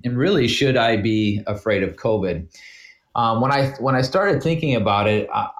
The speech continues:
I, I'm gonna be honest, I am someone who wrestles with fear. And for whatever reason, I, I am not fearful of covid, but I wrestle with fear. And there's so many different types of fear that are out there today.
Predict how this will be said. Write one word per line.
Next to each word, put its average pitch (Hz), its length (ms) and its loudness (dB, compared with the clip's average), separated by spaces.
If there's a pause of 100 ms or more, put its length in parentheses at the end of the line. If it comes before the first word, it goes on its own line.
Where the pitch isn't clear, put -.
I, 107 220 -4
I'm 160 160 0
gonna 170 100 0
be 104 160 0
honest, 113 460 -2
I 131 180 -2
am 131 220 0
someone 117 840 -2 (120)
who 113 180 0
wrestles 110 580 -2
with 98 220 -4
fear. - 480 -4 (140)
And 107 420 -4
for 127 160 -2
whatever 139 300 2
reason, 120 340 0
I, 101 160 0
I 101 200 0
am 107 220 0
not 110 280 -2
fearful 123 440 0
of 92 200 -2
covid, 104 480 0
but 113 100 2
I 156 140 2
wrestle 139 420 0
with 104 220 -2
fear. 131 300 0
And 104 120 2
there's 107 220 -2 (140)
so 202 340 -4
many 165 180 0
different 120 400 -2
types 113 260 -4
of 95 160 -8
fear 101 520 0 (420)
that 107 140 2
are 107 100 2
out 123 300 0
there 107 160 0
today. 101 600 0